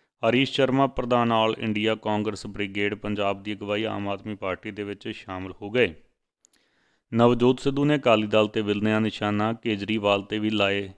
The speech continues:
ਰਗੜੇ। ਨਵਜੋਤ ਸਿੱਧੂ ਨੇ ਕਿਹਾ ਜੀ, "ਅਕਾਲੀ ਦਲ ਨੇ ਪੰਜਾਬ ਦੇ ਲੋਕਾਂ ਪੱਲੇ ਕੱਖ ਨਹੀਂ ਛੱਡਿਆ।" ਕੈਪਟਨ ਅਮਰਿੰਦਰ ਸਿੰਘ 'ਤੇ ਵੀ ਤਿੱਖਾ ਹਮਲਾ ਕਰਦਿਆਂ ਕਿਹਾ ਕਿ ਕੈਪਟਨ ਸ਼ੁਰੂ ਤੋਂ ਹੀ ਭਾਜਪਾ ਦੇ ਇਸ਼ਾਰਿਆਂ 'ਤੇ ਨੱਚਦਾ ਸੀ। ਸਿੱਧੂ ਨੇ ਕਿਹਾ ਜੀ, "ਕਾਂਗਰਸ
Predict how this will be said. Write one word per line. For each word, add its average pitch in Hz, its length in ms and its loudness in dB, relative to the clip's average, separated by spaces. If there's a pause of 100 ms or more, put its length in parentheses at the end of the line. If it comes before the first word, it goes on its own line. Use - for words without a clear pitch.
(160)
ਰਗੜੇ। 101 580 0 (800)
ਨਵਜੋਤ 107 400 -4
ਸਿੱਧੂ 123 200 -2
ਨੇ 127 120 6
ਕਿਹਾ 123 180 2
ਜੀ, 123 120 -2
"ਅਕਾਲੀ 110 300 -2
ਦਲ 107 200 2
ਨੇ 110 80 -2
ਪੰਜਾਬ 101 460 -4
ਦੇ 107 100 -2
ਲੋਕਾਂ 107 300 -4
ਪੱਲੇ 117 340 0 (920)
ਕੱਖ 120 280 2
ਨਹੀਂ 143 140 2
ਛੱਡਿਆ।" 139 360 4
ਕੈਪਟਨ 110 480 0
ਅਮਰਿੰਦਰ 107 380 0
ਸਿੰਘ 110 220 -4
'ਤੇ 117 140 -6
ਵੀ 117 120 -4
ਤਿੱਖਾ 107 340 -6
ਹਮਲਾ 104 300 -2
ਕਰਦਿਆਂ 104 340 -2
ਕਿਹਾ 110 180 -4
ਕਿ 110 120 -12
ਕੈਪਟਨ 107 540 -4
ਸ਼ੁਰੂ 117 260 -4
ਤੋਂ 113 200 -6
ਹੀ 113 80 -2
ਭਾਜਪਾ 104 460 -2
ਦੇ 101 220 -4 (540)
ਇਸ਼ਾਰਿਆਂ 113 500 4
'ਤੇ 113 160 -2
ਨੱਚਦਾ 107 520 0
ਸੀ। 117 140 -6
ਸਿੱਧੂ 113 260 -8
ਨੇ 117 120 -2
ਕਿਹਾ 113 140 -2
ਜੀ, 113 140 -8
"ਕਾਂਗਰਸ 107 400 -4